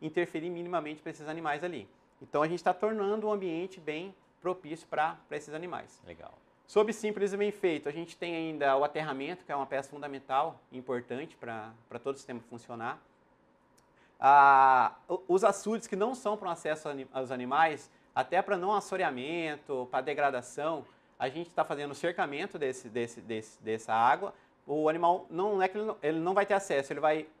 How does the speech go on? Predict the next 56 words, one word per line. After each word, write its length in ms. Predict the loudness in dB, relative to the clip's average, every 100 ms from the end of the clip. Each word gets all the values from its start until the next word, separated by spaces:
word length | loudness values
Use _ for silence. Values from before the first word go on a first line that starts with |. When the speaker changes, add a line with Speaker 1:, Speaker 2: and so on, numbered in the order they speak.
| _
Speaker 1:
priorizar 440 | 2 4 4 4 4
o 60 |
acesso 500 | 2 0 -2 -2 -8 -18 _ _
dentro 380 | -6 -4 -4 -4
da 100 | -4
onde 160 | -4 -6
ele 80 | -10
tem 140 | -10
o 80 | -12
sal 200 | -2 0
e 60 |
água 180 | 0 -2
disponível 540 | -4 -10 -10 -8 -8 -6
lá. 100 | -6
Speaker 2:
Ótimo. 380 | -10 -20 -20 -20
Speaker 1:
Aqui 320 | 0 0 0
só 160 | 0 2
falando 320 | 2 2 0
dos 220 | -2 -8
lances, 320 | -6 -8 -8 -6
tá? 160 | -6
Então 180 | -4 -6
a 60 | -6
gente 240 | -6 -8
tem 160 | -6 -6
aqui 240 | -4 -6
o 80 | -6
primeiro 340 | -6 -4 -4
são 160 | -4 -10
os 80 | -8
morões, 380 | -6 -4 -6
são 140 | -6 -8
os 100 | -8
esticadores, 640 | -10 -4 -4 0 0 0
tá? 160 | 0 -2
Eles 180 | -2 -6
ficam 300 | -14 -12 -12
de 140 | -12
duzentos 340 | -12 -10 -10 -12
e 40 |
cinquenta, 360 | -14 -10 -8 -8
duzentos 220 | -10 -10
e 20 |
cinquenta 240 | -12 -10
metros. 340 | -6 -4 -4 -8 _ _ _ -2
E 60 |
os 140 | -2 0
lances, 500 | 2 2 0 -4 -14
que 80 | -12
são 240 | -2 0
a, 80 | 2
a, 600 | 4 4 4 4 4 2
a, 200 | 0 -6 -2
as 180 | -2
lascas 460 | 2 4 6 4 -2
ali, 340 | 0 0 -2